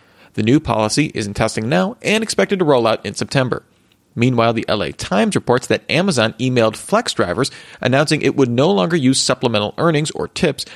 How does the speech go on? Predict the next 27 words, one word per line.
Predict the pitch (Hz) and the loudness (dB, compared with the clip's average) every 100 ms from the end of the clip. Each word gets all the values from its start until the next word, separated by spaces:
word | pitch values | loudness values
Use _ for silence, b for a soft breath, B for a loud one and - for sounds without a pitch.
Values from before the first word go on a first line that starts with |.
| B | B
to | 143 | -4
c-, | - - - | -4 -12 -4
cover | 143 135 160 | -2 0 2
their | 165 | 2
minimum | 160 101 92 110 | 2 0 -2 -4
pay. | - 156 127 - b b b b - | -4 -2 -2 -2 b b b b -4
Going | 98 - | -4 0
forward, | 139 127 117 113 | 2 2 2 0
Amazon | 135 135 127 | 0 0 0
will | 123 | -2
provide | 127 120 107 | 0 0 0
drivers | 113 113 131 | 0 0 -2
with | 113 | -6
a | |
full | - 214 | -2 0
breakdown | 220 101 - 73 | 0 -2 -4 -8
of | - | -4
pay, | 110 123 B B - | -2 -2 B B -8
including | 123 185 180 | -2 0 0
how | 123 127 | -2 0
much | 139 - | -2 -2
comes | 101 | -6
from | - 143 | -4 -4
tips. | - - - - b b b b - | -2 -4 -6 -10 b b b b -6
An | 98 | -4
Amazon | 101 101 90 | -2 -2 -4
spokesperson | - 143 151 127 117 131 | -2 0 0 0 0 -2